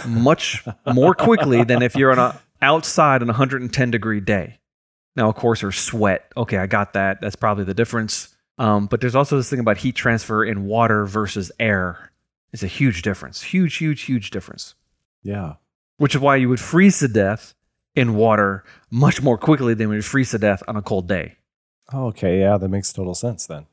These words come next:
Speaker 2: Yeah, I get that.
Speaker 1: Okay.
Speaker 2: So the, what they were saying was, is that in the, uh, the, the podcast I was working on, is that the sun's magnetic field is why that outermost area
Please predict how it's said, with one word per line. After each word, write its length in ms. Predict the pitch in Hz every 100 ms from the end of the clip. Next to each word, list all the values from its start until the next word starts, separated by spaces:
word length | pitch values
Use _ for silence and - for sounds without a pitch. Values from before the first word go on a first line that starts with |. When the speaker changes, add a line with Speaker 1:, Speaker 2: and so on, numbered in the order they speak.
| _
Speaker 2:
Yeah, 200 | 120 120 - _ _ _ -
I 100 | 98
get 220 | 95 85
that. 220 | 73 76 _ _
Speaker 1:
Okay. 260 | 127 113 - _ _ - - -
Speaker 2:
So 200 | - 156
the, 260 | 131 123 -
what 280 | 127 113 123
they 120 | 135
were 140 | 120 113
saying 440 | - 127 131 120
was, 260 | 107 98 90
is 120 | 82
that 200 | 92 -
in 120 | 117
the, 260 | 98 87 82
uh, 240 | 80 76 - -
the, 120 | 101 87
the 80 | -
podcast 520 | - 107 - 92 -
I 40 | 87
was 200 | 80 -
working 280 | 82 - 78
on, 300 | 76 80 98 _ _ - -
is 140 | 101
that 220 | 117 107 -
the 380 | 104 98 95 - _ _ -
sun's 480 | - 156 139 131 110
magnetic 600 | 107 95 98 107 98 -
field 420 | - 123 110 92
is 180 | 90 -
why 460 | 95 98 98 98
that 260 | 87 87 85
outermost 720 | 110 104 107 98 95 90 - 107
area 560 | 98 101 85 71 69